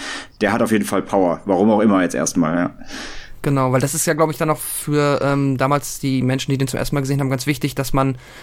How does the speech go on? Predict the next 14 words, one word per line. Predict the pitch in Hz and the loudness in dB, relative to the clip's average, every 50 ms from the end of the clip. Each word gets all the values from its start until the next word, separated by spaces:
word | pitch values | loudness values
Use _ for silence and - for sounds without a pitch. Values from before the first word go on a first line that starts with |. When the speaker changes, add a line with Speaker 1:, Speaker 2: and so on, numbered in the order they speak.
| - - - - | -12 -12 -10 -2
Speaker 2:
weil | - 135 131 | 0 0 0
bis | 123 - - - | 0 -2 -4 0
dahin | - 156 156 165 165 196 175 | 2 2 2 2 2 0 0
hätte | 165 185 - 185 | 0 -2 0 0
man | 185 180 | 2 2
ja | 170 | 2
noch | 165 170 - | 2 2 2
denken | - 170 170 - 151 | 0 0 0 -2 -2
können, | - 156 156 151 | -2 0 2 4
ja, | 143 131 | 4 4
okay, | 135 - - 147 | 2 2 2 2
das | 139 135 127 | 2 2 0
ist | - - - | 0 0 2
halt | 139 139 135 131 | 4 4 2 2